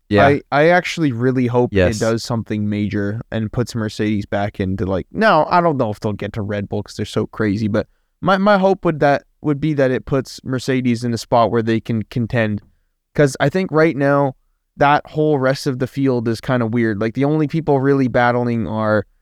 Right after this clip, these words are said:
Speaker 2: now you can say constructors, you know, Aston Martin and Mercedes are battling, but I really think Mercedes is gonna beat him if, if Stroll can't pull his weight. They just outperform him. Both of them always do, other than, uh,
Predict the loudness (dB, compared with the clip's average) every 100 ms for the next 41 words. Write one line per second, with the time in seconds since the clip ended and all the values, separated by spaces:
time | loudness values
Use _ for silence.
0 | _ 0 2 4 2 -2 -6 0 0 2
1 | -2 -2 0 0 0 -2 -4 -10 -6 -2
2 | -2 -2 -4 -4 -2 -2 0 -2 -2 -2
3 | -4 -2 -2 0 -2 -2 -4 -2 -2 -2
4 | -4 -2 -2 0 0 2 0 2 0 0
5 | 0 2 2 2 -2 -4 -2 -2 -2 -2
6 | -2 -4 -6 -6 -6 -2 -2 0 -2 -2
7 | 0 0 0 0 -2 -2 -4 _ _ _
8 | -2 0 0 -2 -10 _ _ -4 0 0
9 | 0 -6 -2 0 0 0 -2 -2 -4 -10
10 | _ _ _ _ 2 2 2 -2 0 0
11 | 0 0 -2 0 0 -2 -6 _ _ -4
12 | 0 0 0 -2 -2 -2 -2